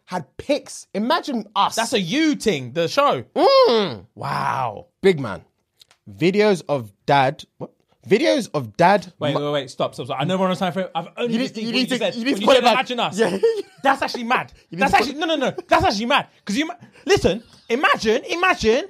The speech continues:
Speaker 2: if we were here right now
Speaker 1: Yeah.
Speaker 2: doing all this.
Speaker 1: Yeah.
Speaker 2: I put my phone down.
Speaker 1: Yeah.
Speaker 2: And then I had some memories thing pop up.
Speaker 1: <laughs>
Speaker 2: I had a memory
Speaker 1: Yeah, the, the
Speaker 2: notification.
Speaker 1: notification.
Speaker 2: And you pressed it, and it's you from when you were, like, twelve.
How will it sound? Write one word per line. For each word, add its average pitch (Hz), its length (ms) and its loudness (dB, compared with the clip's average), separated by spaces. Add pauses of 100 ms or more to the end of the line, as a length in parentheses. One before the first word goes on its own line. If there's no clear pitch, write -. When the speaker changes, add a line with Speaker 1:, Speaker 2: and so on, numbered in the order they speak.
(200)
Speaker 2:
if 202 100 -6
we 285 80 -2
were 311 80 0
here 294 180 2
right 254 200 0
now 240 180 0
Speaker 1:
Yeah. 151 120 4
Speaker 2:
doing 135 120 0
all 240 100 0
this. 208 280 -6
Speaker 1:
Yeah. 143 240 0
Speaker 2:
I - 20 2
put 262 140 -4
my 262 120 -2
phone 254 280 -2
down. 143 160 -2
Speaker 1:
Yeah. 127 220 0 (580)
Speaker 2:
And 180 160 2
then 180 180 2
I 160 100 -2
had 196 160 -2
some 190 200 0
memories 196 480 -2
thing 156 180 -8
pop 160 200 -10
up. 151 100 -4 (460)
Speaker 1:
<laughs> - 460 -18
Speaker 2:
I 185 40 -6
had 214 120 -4
a 220 60 -2
memory 247 360 -6
Speaker 1:
Yeah, 254 180 6
the, 247 180 2
the 254 80 4
Speaker 2:
notification. 262 40 -2
Speaker 1:
notification. 302 640 2
Speaker 2:
And 202 60 0
you 220 60 -8
pressed 285 360 -6
it, 196 200 -8 (160)
and 196 160 -6
it's 185 160 -10
you 220 160 -4
from 190 180 -10
when 185 120 -8
you 165 100 -10
were, 143 60 -6
like, 135 180 -12
twelve. 131 420 -10